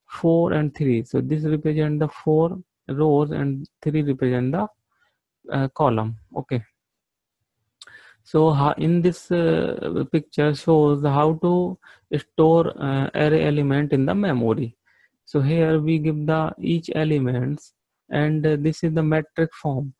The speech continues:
So this is the row and column. So suppose we,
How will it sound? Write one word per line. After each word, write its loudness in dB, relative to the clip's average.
So -4
this -2
is 2
the 0
row 0
and -2
column. 0
So -8
suppose -2
we, -2